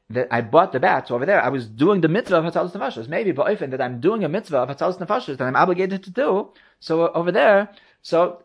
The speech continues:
the, so I can't, I can't ask him for payment. Whereas if I wasn't doing any mitzvah, it was happening without my will, without my, without my knowledge.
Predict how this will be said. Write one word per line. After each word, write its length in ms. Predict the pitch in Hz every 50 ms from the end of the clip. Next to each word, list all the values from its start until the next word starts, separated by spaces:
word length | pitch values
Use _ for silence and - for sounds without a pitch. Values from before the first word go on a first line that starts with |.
| _
the, 220 | - 156 160 175 - -
so 140 | - 151
I 100 | 147 156
can't, 320 | 156 240 240 320 339 - - _ _ _ _ _ _ _ _ _
I 120 | - 160 156
can't 220 | - 226 226 220
ask 240 | - 170 175 - -
him 100 | 160 135
for 100 | - 135
payment. 340 | - 123 104 92 90 87 -
Whereas 400 | 135 139 113 180 170 123 - - - - _ _ -
if 80 | 127
I 80 | 139 127
wasn't 260 | 123 151 185 190 156
doing 160 | 165 165 160
any 140 | 147 151 165
mitzvah, 380 | 147 180 - - 131 120 135 -
it 60 | 120
was 100 | 120 123
happening 340 | 139 151 156 160 151 139 135
without 340 | 131 120 - 127 156 160 -
my 140 | 135 123 123
will, 260 | 127 165 185 170 131
without 300 | 127 131 135 151 156 143
my, 200 | 135 131 131 -
without 280 | - 123 127 139 156 156
my 80 | 143
knowledge. 400 | 135 165 214 285 220 190 202 -